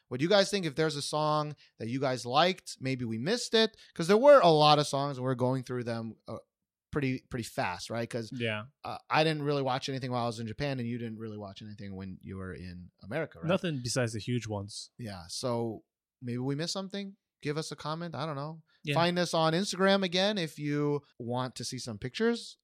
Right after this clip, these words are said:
Speaker 1: of
Speaker 2: Yeah.
Speaker 1: our lovely setup. Find us on YouTube again.
Speaker 2: Yeah.
Speaker 1: I, I'm really,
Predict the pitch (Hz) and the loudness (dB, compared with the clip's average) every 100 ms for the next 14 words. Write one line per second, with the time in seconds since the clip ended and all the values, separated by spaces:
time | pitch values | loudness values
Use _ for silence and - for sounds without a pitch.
0 | - 117 110 175 117 113 117 113 113 107 | -10 -6 -2 -2 -4 -4 -6 -8 -10 -8
1 | - 202 214 214 _ _ - 131 160 160 | 2 4 4 0 _ _ -8 -4 -4 -4
2 | 170 190 214 240 151 90 78 _ _ - | -4 -6 -6 -6 -6 -8 -14 _ _ -6
3 | 165 151 220 285 320 302 277 240 | -4 -2 -2 0 2 4 2 0